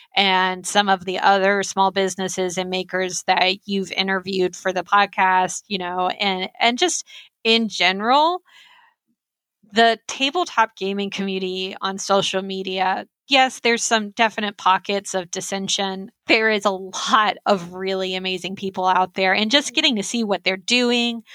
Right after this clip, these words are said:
getting to see what they're making, getting to meet them and see what inspires this business overall, uh, and the fun part. And the other fun part too is the,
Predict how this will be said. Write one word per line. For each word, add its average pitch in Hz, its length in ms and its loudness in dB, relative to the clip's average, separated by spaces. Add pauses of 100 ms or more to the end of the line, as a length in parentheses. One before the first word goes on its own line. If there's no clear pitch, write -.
(420)
getting 220 280 0
to 190 60 -2
see 202 180 -4
what 185 140 -4
they're - 120 -10
making, 214 640 -2
getting 262 300 2
to 180 140 -8
meet 208 380 -2 (100)
them 202 280 4
and 185 140 -6
see 214 240 -2
what 196 240 -2 (100)
inspires 208 920 0
this 180 160 -4
business - 440 -4
overall, 196 720 2 (200)
uh, 202 280 4
and 202 160 0
the 185 60 -2
fun 190 340 -2
part. - 420 -2
And 220 140 2
the 247 120 0
other 277 180 4
fun 202 240 2
part 185 320 -2
too 180 280 0
is 180 320 -4
the, 185 240 2